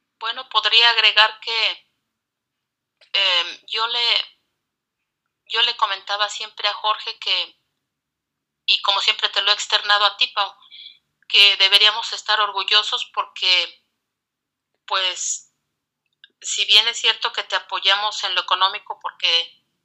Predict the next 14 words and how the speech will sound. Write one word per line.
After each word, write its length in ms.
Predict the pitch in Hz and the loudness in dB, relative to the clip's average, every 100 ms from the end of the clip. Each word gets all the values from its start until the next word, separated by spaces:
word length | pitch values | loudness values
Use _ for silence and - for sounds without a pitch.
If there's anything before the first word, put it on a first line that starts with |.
| _ | _
sí 240 | - 233 | -4 -2
trabajabas 760 | - 240 196 - 202 202 202 - | 2 2 4 4 2 4 0 0
a 80 | 185 | -2
veces 540 | 196 - 202 - - _ _ - | -2 -10 -12 -14 -16 _ _ -10
de 120 | 170 - _ _ - | -10 -10 _ _ 0
medio 300 | 185 202 202 | 2 4 2
tiempo 280 | 196 190 190 | 0 0 0
ahí 120 | 180 | 2
en 120 | 180 | 2
el 160 | 185 - | 0 -2
tec, 420 | 190 214 - - _ - - - - | 2 2 0 -20 _ -20 -18 -18 -10
siempre 440 | - 208 - 208 | -2 -2 -2 -6
muy 460 | 202 202 202 - - | 0 0 -2 -8 2
activa 720 | 170 - - 196 226 320 - | 2 2 -4 -2 0 -4 -6